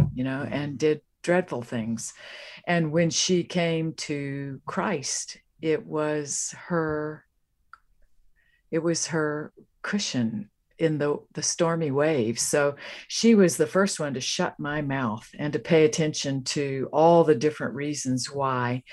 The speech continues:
Speaker 1: people clung to the truth they did, and,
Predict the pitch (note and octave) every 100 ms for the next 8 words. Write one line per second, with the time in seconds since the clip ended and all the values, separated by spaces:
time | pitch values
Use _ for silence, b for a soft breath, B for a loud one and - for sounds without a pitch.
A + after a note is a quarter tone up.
0 | B B B - G3 E3+ C#3 - - F3
1 | C#3+ B2+ C#3 C3 _ B B B B _
2 | F3+ D#3 D#3 - E3+ C#3+ - C#3 C3 D3
3 | D3 A#2 A#2 - - C#3 C#3 C#3